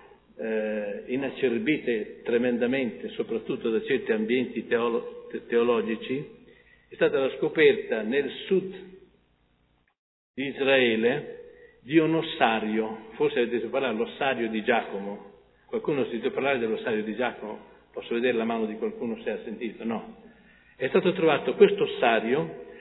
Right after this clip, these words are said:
gran-, lungo settanta centimetri, alto trentacinque, largo trenta, dove avrebbero messo le ossa, anche qui, anche ora adesso quando si,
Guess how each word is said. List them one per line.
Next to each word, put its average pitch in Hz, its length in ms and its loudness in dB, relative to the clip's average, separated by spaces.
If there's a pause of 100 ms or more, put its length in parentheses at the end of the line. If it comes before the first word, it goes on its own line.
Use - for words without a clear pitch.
(160)
gran-, 151 440 2
lungo 160 280 4
settanta - 520 0
centimetri, 120 560 0
alto 131 240 2
trentacinque, 127 640 0
largo 113 340 -2
trenta, 120 760 -2 (400)
dove 135 600 8
avrebbero 135 560 2
messo 160 400 2
le 143 160 8
ossa, - 1000 2 (640)
anche 120 300 -4
qui, 120 400 -2 (120)
anche 110 200 -2
ora 127 200 8
adesso 107 340 2
quando 110 300 0
si, 107 400 -4